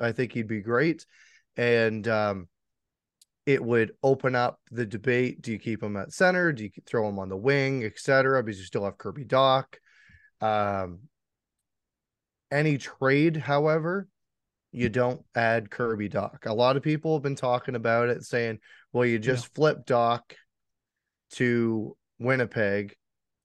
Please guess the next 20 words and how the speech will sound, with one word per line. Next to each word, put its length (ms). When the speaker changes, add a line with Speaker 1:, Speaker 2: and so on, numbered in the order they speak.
Speaker 1:
They 180
get 140
a 60
young 260
center 360
back. 420
You 220
get 160
a 60
young 280
center 440
that's 240
Quebec 580
born." 500
No, 300
I'm 180
not 200
doing 280
that 200
deal. 420